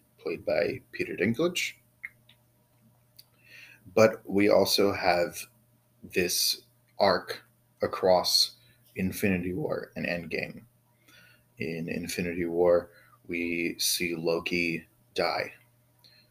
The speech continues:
Or, well, not, not die, but we see Loki get murdered <laughs> by Thanos. Um, and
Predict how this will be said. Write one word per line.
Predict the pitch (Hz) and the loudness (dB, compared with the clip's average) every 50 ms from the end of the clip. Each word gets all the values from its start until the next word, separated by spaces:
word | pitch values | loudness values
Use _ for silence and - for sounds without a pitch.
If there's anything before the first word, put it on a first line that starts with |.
| _ _ _ _ - | _ _ _ _ -12
Or, | 82 80 - - - - - | -12 -12 -12 -14 -20 -6 -4
well, | 87 80 76 - - _ - - | -4 -2 -2 -6 -10 _ -20 -18
not, | - - - - _ _ - - - _ - | -16 -16 -16 -18 _ _ -20 -20 -20 _ -10
not | - 90 85 - - | -6 -6 -4 -4 -2
die, | - 78 - - - _ _ _ | -2 -2 -2 -4 -8 _ _ _
but | 95 92 - | 0 0 0
we | 92 90 | 0 -2
see | - - 90 | -2 0 0
Loki | 87 90 90 - - 104 | 2 0 0 0 0 -2
get | 98 - 92 - - | 0 0 0 0 0
murdered | 87 87 90 85 - - - 92 95 - - - - - _ | 0 0 0 0 0 -2 -4 -4 -6 -6 -12 -16 -20 -18 _
<laughs> | - - - - - - - - | -8 -2 -2 -2 -2 -2 -6 -4
by | 85 78 | -2 -2
Thanos. | 76 - - 90 82 78 80 - - - - - - - - - - - - - - - _ _ _ - | 0 2 0 0 0 0 -4 -4 -4 -4 -4 -6 -6 -10 -18 -20 -20 -20 -18 -20 -20 -20 _ _ _ -2
Um, | 90 87 87 85 85 87 82 82 - _ _ _ _ _ _ _ _ _ _ _ _ - | 0 2 2 0 0 -4 -10 -14 -18 _ _ _ _ _ _ _ _ _ _ _ _ -2
and | 104 101 98 92 92 92 90 | 0 0 0 0 0 0 0